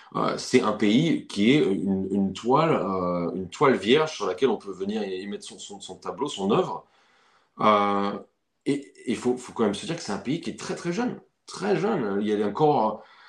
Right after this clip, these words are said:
des, des tas de, de vagues d'immigration qui ont eu lieu jusqu'à pas très longtemps, quoi. Je veux dire, c'est, euh, et tous les peuples du monde, euh, ils s'y sont installés, quoi. Les Irlandais, les Indonésiens, les...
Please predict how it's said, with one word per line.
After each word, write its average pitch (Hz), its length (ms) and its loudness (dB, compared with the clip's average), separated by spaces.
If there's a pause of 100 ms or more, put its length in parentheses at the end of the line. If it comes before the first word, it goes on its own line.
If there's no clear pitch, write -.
(180)
des, 110 240 2
des 104 200 0
tas 131 180 4
de, 113 220 2
de 101 140 0
vagues 120 360 2
d'immigration 113 680 0
qui - 160 -4
ont 101 60 2
eu 101 140 2
lieu 151 220 2
jusqu'à - 360 -6 (960)
pas 95 100 -4
très 113 180 0
longtemps, 165 340 4
quoi. - 220 -12
Je - 140 -12
veux 78 60 -8
dire, 92 280 -4
c'est, 82 460 0 (500)
euh, - 540 -4 (120)
et - 160 4
tous 196 320 6
les 135 140 6
peuples 123 480 2
du 110 140 4
monde, 175 420 6
euh, 90 260 0
ils 92 80 -6
s'y - 220 -12
sont 107 240 -2
installés, - 520 0
quoi. 107 200 -2
Les 98 220 -2
Irlandais, 113 580 4
les 101 180 -4
Indonésiens, 110 840 0
les... 98 220 -2